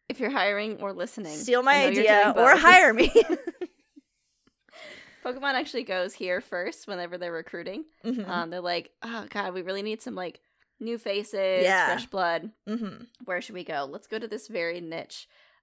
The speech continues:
Speaker 1: um, deranged podcast
Speaker 2: Mm-hmm.
Speaker 1: hosted by these two actual idiots.
Speaker 2: There's something wrong
Speaker 1: Um,
Speaker 2: with them.
Speaker 1: probably
Speaker 2: They need
Speaker 1: gonna be our
Speaker 2: help.
Speaker 1: best
Speaker 2: They need a
Speaker 1: bet.
Speaker 2: job.
Speaker 1: Mm-hmm.
Speaker 2: They need jobs.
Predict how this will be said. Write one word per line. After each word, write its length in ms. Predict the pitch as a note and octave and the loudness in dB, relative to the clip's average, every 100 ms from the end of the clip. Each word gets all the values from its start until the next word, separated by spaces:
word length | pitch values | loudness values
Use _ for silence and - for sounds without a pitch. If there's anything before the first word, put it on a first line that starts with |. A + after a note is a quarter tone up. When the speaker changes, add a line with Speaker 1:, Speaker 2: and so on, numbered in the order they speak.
| _ | _
Speaker 1:
um, 240 | F#3+ E3 F3+ | -6 -6 -6
deranged 640 | F#3 D#3+ E3 D#3+ D#3 - | -10 -6 -6 -6 -10 -14
podcast 720 | - D#3 D#3 - - G#3+ - - | -12 -12 -12 -14 -14 -14 -16 -10
Speaker 2:
Mm-hmm. 460 | A#3+ A#3 G#3 F3+ G3+ | -10 -8 -10 -8 -8
Speaker 1:
hosted 300 | G#3 - E3 | -8 -12 -10
by 120 | D3+ | -10
these 260 | D#3+ E3 | -10 -14
two 480 | - E3+ D#3+ D#3+ D#3 _ - | -14 -12 -10 -10 -14 _ -6
actual 420 | F3 - E3+ D3+ | -6 -6 -14 -12
idiots. 440 | C#3 - B2 - | -12 -12 -14 -12
Speaker 2:
There's 140 | - A3 | -10 -10
something 260 | G#3+ G3+ | -8 -8
wrong 160 | F3 F#3+ | -8 -10
Speaker 1:
Um, 60 | F#3+ | -10
Speaker 2:
with 120 | - | -14
them. 280 | - G#3+ A3+ | -16 -16 -10
Speaker 1:
probably 160 | - | -6
Speaker 2:
They 40 | G3+ | -4
need 60 | G#3+ | -4
Speaker 1:
gonna 120 | A3 | -6
be 40 | |
our 60 | - | -6
Speaker 2:
help. 100 | D#3+ | -8
Speaker 1:
best 260 | D3 B2 - | -10 -12 -10
Speaker 2:
They 80 | |
need 60 | C#3+ | -10
a 40 | D3 | -10
Speaker 1:
bet. 80 | G3+ | -10
Speaker 2:
job. 160 | - | -10
Speaker 1:
Mm-hmm. 200 | B3 A#3 - _ _ _ _ _ _ _ _ _ _ - | -10 -12 -14 _ _ _ _ _ _ _ _ _ _ -16
Speaker 2:
They 80 | |
need 100 | A3+ | -14
jobs. 280 | - - - | -12 -10 -10